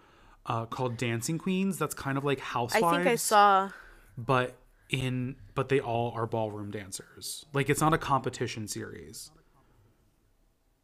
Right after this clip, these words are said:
Speaker 2: Oh, okay. What's it called?
Speaker 1: Dancing
Speaker 2: Dancing
Speaker 1: Queens.
Speaker 2: Queens?
Speaker 1: Yeah, so I'm gonna
Speaker 2: What
Speaker 1: give that a
Speaker 2: network's
Speaker 1: shot
Speaker 2: it on?
Speaker 1: too. That's gonna be on Tuesdays when Jersey's done.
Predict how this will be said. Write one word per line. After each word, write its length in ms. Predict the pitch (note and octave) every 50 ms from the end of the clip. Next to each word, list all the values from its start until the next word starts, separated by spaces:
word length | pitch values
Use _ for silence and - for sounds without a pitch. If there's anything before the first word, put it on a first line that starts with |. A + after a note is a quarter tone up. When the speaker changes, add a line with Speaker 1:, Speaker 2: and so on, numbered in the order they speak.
| _ _ _ _ _ _ _ _ _ _ _ _ _ _ _ _ _ _ _ _ _ _ _ _ _ - _ _ _ _ _ _ _ _ _ _ _ _ _ _ _ _ _ _ _ _ _ - -
Speaker 2:
Oh, 480 | C4 C4+ A#3 F#3 D#3 B2+ A2 F3+ - _ -
okay. 300 | A#3 - - G3 D#3 E3
What's 260 | F#3 G#3 A3+ - -
it 80 | C#4 -
called? 260 | D#4 D#4 F4+ F#4 - -
Speaker 1:
Dancing 400 | A#2 C#3+ B2 A#2+ A#2+ A#2 - C#3+ C#3
Speaker 2:
Dancing 380 | - F#3+ - D#3 D#3 D3+ D3 -
Speaker 1:
Queens. 20 |
Speaker 2:
Queens? 400 | - E4 E4+ F4 F#4 - - - _ - - _ - - _ _ _ _ _ _ _ _ _ _ _ _ _ _ _ _ _ _ _ _ _ _ _ _ _ _ _ -
Speaker 1:
Yeah, 220 | - C#3 A#2+ - -
so 120 | - D#3+
I'm 60 | D#3+ F3
gonna 80 | G3
Speaker 2:
What 100 | A#3 C4
Speaker 1:
give 160 | C#4 C4 F3 -
that 60 | A#2+
a 20 | A#2+
Speaker 2:
network's 200 | C3+ C#3 A3+ -
Speaker 1:
shot 180 | C#3 A#2 A#2
Speaker 2:
it 60 | D#4 E4
on? 160 | E4+ - -
Speaker 1:
too. 240 | G#2 - - - - -
That's 340 | C3 C3+ B2+ C3 - - -
gonna 300 | - E3 E3 E3 D#3+ D3
be 260 | B2 C#3 C3 C3+ B2+
on 240 | B2+ B2 A#2+ A#2+ A#2
Tuesdays 600 | - - - A#2 A2+ A2 - B2 A#2 A2+ G#2+ G#2+
when 200 | A2 A2 A2+ G#2+
Jersey's 520 | G#2 A2+ G#2+ G2+ G2+ - - - G2 G2
done. 380 | - - G#2 F2+ - A2+ C3